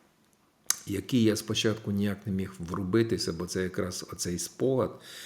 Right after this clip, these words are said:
який прив'язується до слова «в'язкість минулого». Я дуже добре пам'ятаю один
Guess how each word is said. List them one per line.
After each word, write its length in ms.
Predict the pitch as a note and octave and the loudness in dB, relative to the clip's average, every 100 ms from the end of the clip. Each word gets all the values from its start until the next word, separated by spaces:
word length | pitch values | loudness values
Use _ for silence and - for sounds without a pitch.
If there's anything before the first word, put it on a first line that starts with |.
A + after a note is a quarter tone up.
| - - - | -16 -16 -6
який 260 | F#2+ - G2 | -4 0 0
прив'язується 960 | - G#2 G2 A2+ A#2 A2 G2+ F#2+ - | 2 0 4 4 6 4 4 2 -2
до 160 | F2 F#2+ | -2 -4
слова 440 | - G2+ F#2+ F#2 F2+ | 0 2 2 0 0
«в'язкість 540 | F#2 F2+ - F2+ - | 0 0 -2 -6 -2
минулого». 680 | F#2+ F#2 F2+ D2+ C#2+ E2+ F2+ - - - - - - - - - - | 0 0 0 -2 -6 -8 -12 -14 -20 -18 -16 -16 -16 -16 -18 -20 -2
Я 100 | G2+ | 6
дуже 260 | A#2+ C#3+ C3 | 10 10 12
добре 320 | B2+ G#2+ G#2+ | 10 10 8
пам'ятаю 800 | A2+ G#2 G#2 G#2 B2 B2 A2 G2+ | 4 4 4 6 8 8 8 6
один 400 | A2 A2 A2 | 4 6 6